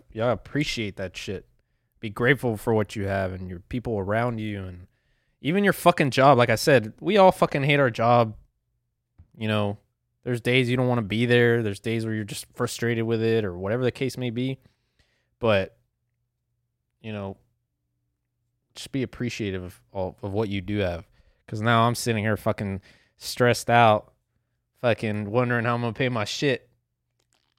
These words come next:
But I'll figure it out. I ain't no bitch. Meanwhile, meanwhile, fucking Bill Cosby's over here getting fucking freed. What the fuck was that about?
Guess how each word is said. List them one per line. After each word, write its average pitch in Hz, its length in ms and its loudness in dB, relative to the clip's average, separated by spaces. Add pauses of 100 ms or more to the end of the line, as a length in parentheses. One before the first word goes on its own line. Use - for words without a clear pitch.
(2000)
But 113 240 -10 (1000)
I'll 110 80 -4
figure 104 260 -6
it 95 80 -4
out. 98 200 -6 (100)
I 123 60 -8
ain't 113 100 -6
no 104 80 -4
bitch. 104 380 -6 (3250)
Meanwhile, 117 500 -2 (360)
meanwhile, 170 320 6
fucking 180 340 2
Bill 135 180 4
Cosby's 127 560 2
over 113 140 2
here 110 140 0
getting 110 220 -2
fucking 113 340 -4
freed. 117 340 -4
What 101 180 -6
the - 100 -6
fuck - 400 -10
was 90 160 -6
that 107 200 -2
about? 85 380 -10